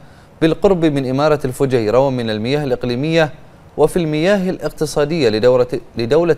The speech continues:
الإمارات العربية المتحدة الشقيقة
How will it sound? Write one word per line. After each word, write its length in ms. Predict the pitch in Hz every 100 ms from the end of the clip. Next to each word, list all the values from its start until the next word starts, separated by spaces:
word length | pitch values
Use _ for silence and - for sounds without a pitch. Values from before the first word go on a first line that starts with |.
| 143
الإمارات 540 | 127 131 123 127 143
العربية 460 | 127 117 117 135 135
المتحدة 540 | 117 110 - 110 139 127
الشقيقة 560 | 110 - - 160 -